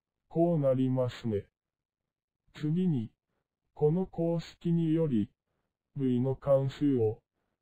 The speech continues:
このように分けます。ここに、独立なら、と、条件がありますが、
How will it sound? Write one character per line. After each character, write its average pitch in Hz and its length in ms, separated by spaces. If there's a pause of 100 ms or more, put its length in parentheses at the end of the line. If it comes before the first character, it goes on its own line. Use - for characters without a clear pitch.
(300)
こ 151 160
の 175 160
よ 180 260
う 156 60
に 131 140
分 127 200
け 139 180
ま 131 200
す。 - 260 (680)
こ 131 160
こ 170 180
に、 165 240 (560)
独 139 320
立 180 300
な 175 180
ら、 160 240 (640)
と、 180 320 (500)
条 175 280
件 202 300
が 139 220
あ 131 60
り 135 160
ま 131 180
す 117 220
が、 98 200